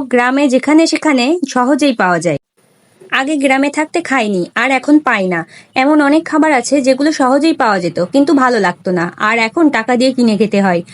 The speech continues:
আসলে এমনটাই হয়, আমাদের স্বভাবটাই এমন। আমরা যা কিছু সহজেই পেয়ে যাই তার কদর করতে জানি না। এদিকে চিকেন রান্নার জন্য তেল গরম করে তাতে দারচিনি,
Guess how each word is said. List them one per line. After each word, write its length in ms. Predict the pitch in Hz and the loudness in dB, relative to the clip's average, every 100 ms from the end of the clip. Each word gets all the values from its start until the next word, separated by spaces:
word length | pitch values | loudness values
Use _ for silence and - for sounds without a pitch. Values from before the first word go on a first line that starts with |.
| - - | -18 -6
আসলে 340 | 285 302 359 320 | -4 0 0 2
এমনটাই 460 | 269 269 262 226 | 2 0 0 0
হয়, 200 | 202 185 190 | 0 0 0
আমাদের 300 | 233 262 302 | 0 -2 -2
স্বভাবটাই 540 | 262 220 - - 185 | -2 -2 -2 -2 0
এমন। 220 | 170 165 185 - - _ | 0 -2 -4 -8 -20 _
আমরা 200 | 294 311 | 0 2
যা 140 | 294 269 | 2 0
কিছু 240 | 320 320 330 | -2 -2 0
সহজেই 420 | 277 269 277 330 | 0 0 0 0
পেয়ে 200 | 330 311 | 0 2
যাই 180 | 240 254 294 | 0 0 0
তার 160 | 277 277 | -2 0
কদর 260 | 285 285 | 0 0
করতে 260 | 277 - 202 | 0 -2 -2
জানি 280 | 196 180 170 | 0 0 0
না। 120 | 160 - _ _ | -4 -8 _ _
এদিকে 360 | 247 277 285 311 302 | 0 0 0 0 0
চিকেন 320 | 269 277 285 | 0 0 0
রান্নার 380 | 285 285 294 294 | 2 2 0 2
জন্য 240 | 285 277 277 311 339 | 2 2 2 0 0
তেল 180 | 247 269 | 0 2
গরম 280 | 262 262 262 | 0 0 0
করে 200 | 262 294 294 | 0 0 0
তাতে 340 | 233 220 277 294 - - _ | -2 0 -2 -2 -8 -20 _
দারচিনি, 640 | 208 220 233 - 262 269 | -2 -2 -2 -2 2 2